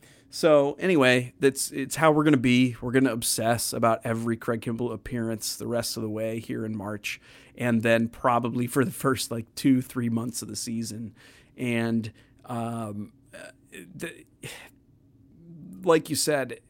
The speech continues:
I, I don't know how much we're really gonna know until we get into the season and see how maybe he's meshed a little bit better with the infrastructure. That, that was a really great point about the challenge of coming into the fold midseason and, like,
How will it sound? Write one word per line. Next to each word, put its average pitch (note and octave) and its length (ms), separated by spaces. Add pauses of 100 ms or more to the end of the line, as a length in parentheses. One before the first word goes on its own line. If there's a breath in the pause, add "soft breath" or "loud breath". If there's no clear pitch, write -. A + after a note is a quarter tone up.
(160)
I, C3+ 140 (140)
I D3 60
don't F3+ 240
know C#3+ 220
how C#3 140
much C#3 240
we're B2+ 80
really B2 260
gonna A#2 180
know C#3 220
until A#2+ 260
we A2 100
get B2 340
into B2+ 320
the B2 100
season B2 500
and G#2+ 200 (320 loud breath)
see B2+ 580
how A#2+ 920 (320 soft breath)
maybe B2 320
he's A#2 220
meshed A#2 360
a A#2+ 40
little A#2 180
bit A2+ 180
better A#2+ 260
with A2+ 180
the B2+ 100
infrastructure. A#2+ 640
That, A#2 160
that C#3 140
was B2+ 140
a C3 40
really A2 160
great G#2+ 240
point G#2+ 260
about G2+ 320 (720)
the A2+ 100
challenge A2 640
of A2+ 180
coming A#2+ 300
into A2+ 260
the A2 80
fold A2+ 380
midseason G#2+ 640
and, G#2 120
like, G#2 260